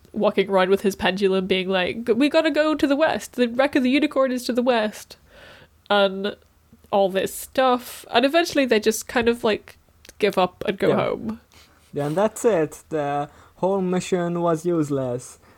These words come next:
Speaker 2: I kinda like, I, I wanna
Speaker 1: <laughs>
Speaker 2: highlight, like, some of the bits that they do, 'cause they have a little island time where they're, like,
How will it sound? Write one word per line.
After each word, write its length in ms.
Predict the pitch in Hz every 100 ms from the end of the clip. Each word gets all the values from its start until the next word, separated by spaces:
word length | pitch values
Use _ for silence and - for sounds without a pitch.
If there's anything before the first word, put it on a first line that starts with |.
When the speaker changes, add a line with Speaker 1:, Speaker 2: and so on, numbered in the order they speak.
| -
Speaker 2:
I 120 | 175
kinda 280 | - 247 247
like, 240 | 160 156
I, 180 | 151 139
I 20 |
wanna 200 | 156 180
Speaker 1:
<laughs> 80 | 143
Speaker 2:
highlight, 300 | 135 127 120
like, 120 | 127
some 300 | - - 139
of 140 | 139 143
the 60 |
bits 360 | 131 127 131 131
that 140 | 135 127
they 120 | 127
do, 180 | 131 131
'cause 180 | 131
they 100 | 131
have 140 | 156 196
a 20 |
little 260 | 147 120 131
island 420 | 113 117 120 120
time 420 | - 123 123 123
where 140 | 120 117
they're, 220 | 117 117
like, 240 | 117 117